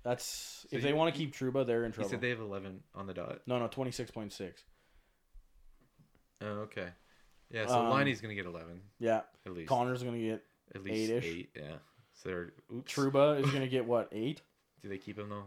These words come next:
Speaker 2: That's,
Speaker 1: Well, that's,
Speaker 2: that's a guy you could let
Speaker 1: but that's
Speaker 2: walk.
Speaker 1: my point. That's
Speaker 2: Yeah.
Speaker 1: a big hole.
Speaker 2: But to run, make a run, yeah.
Speaker 1: Well, no, no, they're gonna keep him this year, for
Speaker 2: Oh, yeah, of
Speaker 1: sure.
Speaker 2: course.
Speaker 1: But that's a big hole for next year, right? So it's, they're
Speaker 2: I
Speaker 1: in
Speaker 2: think
Speaker 1: trouble.
Speaker 2: they got, they got enough to, like,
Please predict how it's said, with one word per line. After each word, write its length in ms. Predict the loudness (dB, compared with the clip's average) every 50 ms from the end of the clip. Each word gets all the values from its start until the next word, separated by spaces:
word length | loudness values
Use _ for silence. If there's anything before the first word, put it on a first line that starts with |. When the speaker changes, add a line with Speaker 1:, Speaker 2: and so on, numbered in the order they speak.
| -8
Speaker 2:
That's, 180 | -8 -4 4 8
Speaker 1:
Well, 120 | 10 10 10
that's, 140 | 10 8
Speaker 2:
that's 80 | 6 4
a 40 | 4
guy 140 | 6 6 6
you 120 | 6 4 2
could 100 | -2 -4
let 80 | 0
Speaker 1:
but 60 | 6 8
that's 120 | 8 8
Speaker 2:
walk. 100 | 8 6
Speaker 1:
my 40 | 6
point. 240 | 6 6 6 8 8
That's 180 | 8 8 8
Speaker 2:
Yeah. 60 | 6
Speaker 1:
a 40 | 2 0 -4 -6 2
big 300 | 4 6 8 8 6 6
hole. 440 | 4 2 2 2 2 2 0 -2 -6 _ _ _ _ _ _ _ _ _ _ _ _ _ _ _ _ _ _ _ _
Speaker 2:
But 240 | _ -4 -4 -4 -6 _ _ _ _ _ -8 -4
to 180 | -2 -2 -2 -4
run, 220 | -4 -4 -4 -4 -4
make 180 | -6 -8 -6
a 60 | -6 -6
run, 260 | -6 -6 -6 -8 -12 -18 _ _ _ _ _ _ _ -20
yeah. 100 | -18 -18 -12 0
Speaker 1:
Well, 120 | 2 4 6
no, 100 | 8 8
no, 120 | 6 6 8
they're 140 | 6 6
gonna 140 | 6 6 2
keep 200 | 2 2 0 2
him 100 | 2 0
this 180 | 0 0 0 -2
year, 240 | -4 -4 -4 -6 -4
for 60 | -2 -2
Speaker 2:
Oh, 20 |
yeah, 60 | -2
of 40 | 0
Speaker 1:
sure. 180 | 0 0 0 0
Speaker 2:
course. 180 | -2 -6 -10 -18 _ _ _ _
Speaker 1:
But 100 | 0 4 6
that's 160 | 6 6 6
a 40 | 4
big 240 | 4 4 4 2 2
hole 240 | 0 0 0 0
for 120 | 0 -2 -4
next 280 | -4 -4 -4 -4 -8 -10
year, 180 | -10 -10 -8
right? 260 | -8 -6 -6 -6 -6 -4
So 120 | -2 -2
it's, 200 | -2 -2 -4 -10 -16 _ _ _ _ _ _ _ _ -16 -2
they're 160 | 0 2 4
Speaker 2:
I 40 | 4
Speaker 1:
in 80 | 2 2
Speaker 2:
think 40 | 2
Speaker 1:
trouble. 160 | 4 4 4
Speaker 2:
they 40 | 6 4 2 2
got, 140 | -2 -4 -4
they 100 | -2 0
got 120 | 0 0
enough 300 | 0 -2 -4 -6 -8 -8 -10
to, 80 | -10
like, 220 | -8 -6 -8 -8